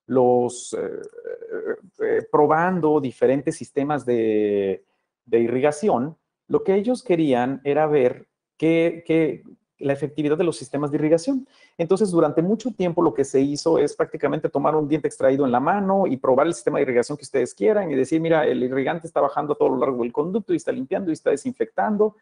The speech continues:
y todos somos felices y la endodoncia funciona de maravilla, ¿no? Y la irrigación más". Pero a Frank Tay fue de los primeros que se les, que se le ocurrió el hecho de sellar la parte apical. ¿Por qué razón? Porque el, el ápice, pues, no está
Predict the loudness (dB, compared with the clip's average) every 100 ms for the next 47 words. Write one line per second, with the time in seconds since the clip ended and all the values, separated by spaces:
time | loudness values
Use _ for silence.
0 | _ _ _ -4 -2 0 2 2 0 4
1 | 4 4 -2 -8 -2 0 0 0 -2 0
2 | 0 0 0 2 0 0 2 0 0 -10
3 | -4 -2 0 0 2 2 2 0 0 0
4 | 0 2 2 2 0 0 -2 -2 -4 -8
5 | _ _ _ _ 4 6 6 4 2 0
6 | -4 -2 0 0 0 0 0 0 -4 -6
7 | -8 -8 -8 -8 -12 -12 -8 -8 -8 -8
8 | 0 2 0 -4 _ _ _ 0 2 2
9 | 0 0 0 -2 -2 0 2 2 2 0
10 | -4 -2 -4 -2 -4 -4 0 0 0 -4
11 | -6 -2 0 -2 -4 -4 -4 0 -2 0
12 | 0 -2 0 -2 -2 0 2 2 0 -6
13 | -6 -6 -6 _ _ _ _ -2 0 0
14 | 0 -2 -2 0 -2 -4